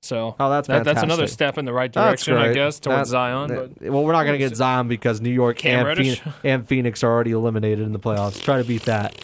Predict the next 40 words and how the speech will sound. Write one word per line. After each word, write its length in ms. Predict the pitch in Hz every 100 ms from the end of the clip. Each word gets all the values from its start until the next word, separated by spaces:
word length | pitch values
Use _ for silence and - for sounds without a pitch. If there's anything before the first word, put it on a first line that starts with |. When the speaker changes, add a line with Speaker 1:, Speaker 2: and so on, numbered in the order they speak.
| -
Speaker 2:
They 80 | 143
got 180 | 143 -
thirteen 360 | 143 127 135
games. 420 | 123 120 107 101 - _ _
Speaker 1:
<laughs> 60 | - - - 640 - _ _ _ _ _ _
Speaker 2:
They've 240 | 190 156
won 160 | 139 143
Speaker 1:
I, 40 |
Speaker 2:
thirteen 120 | 196 175
Speaker 1:
I 40 |
think 120 | 196 269
Speaker 2:
games. 120 | 123
Speaker 1:
top 180 | 113 101
five 260 | - 208 220
is 100 | -
still 160 | 135
possible. 560 | 110 104 98 123 147 - -
Maybe. 420 | 127 123 104 - _ _ _
Speaker 2:
Barely. 540 | 113 120 113 101 101 98 _
Speaker 1:
Maybe. 480 | 135 131 127 117 101
Speaker 2:
Because 320 | 101 123 135
Cleveland, 480 | - 143 151 143 147
Speaker 1:
As 80 | 147
I 80 | 196
think 220 | 226 233
right 140 | 233 208
now, 100 | 202
we 60 |
just 40 | 196
Speaker 2:
Cleveland's, 260 | 175 175 190
Speaker 1:
moved 100 | 185
down 180 | 190
to 60 | 180
number 220 | 160 156
six. 320 | - 190 147
Speaker 2:
Cleveland's 300 | - 165 170
got 200 | 147 151
sixteen. 480 | - 170 165 - 156
Chicago's 480 | 135 - 143 156 143
got 240 | 127 135